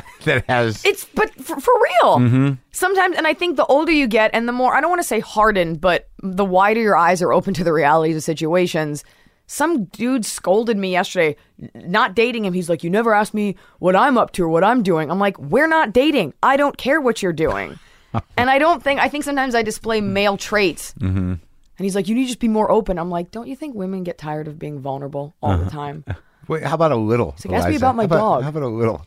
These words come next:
Speaker 2: "You have to earn it."
Speaker 1: <laughs> Oh,
Speaker 2: You have to, not
Speaker 1: how,
Speaker 2: you.
Speaker 1: how long does it take to earn,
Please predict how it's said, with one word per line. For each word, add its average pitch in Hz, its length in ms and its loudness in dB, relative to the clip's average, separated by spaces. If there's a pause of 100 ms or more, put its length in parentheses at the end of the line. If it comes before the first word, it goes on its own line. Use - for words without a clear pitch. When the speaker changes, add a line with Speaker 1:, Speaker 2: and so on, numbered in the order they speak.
(120)
Speaker 2:
"You 185 120 -6
have 185 80 -8
to 220 100 -8
earn - 220 -6
it." - 100 -14 (200)
Speaker 1:
<laughs> - 180 -2 (320)
Oh, - 60 0 (200)
Speaker 2:
You 160 260 -4
have - 120 -6
to, - 60 -10
not 254 180 0
Speaker 1:
how, 135 120 0
Speaker 2:
you. 139 240 0
Speaker 1:
how 139 140 0
long 143 120 2
does 127 200 -6
it 123 120 -14
take 139 360 -2
to 117 120 -4
earn, 123 380 2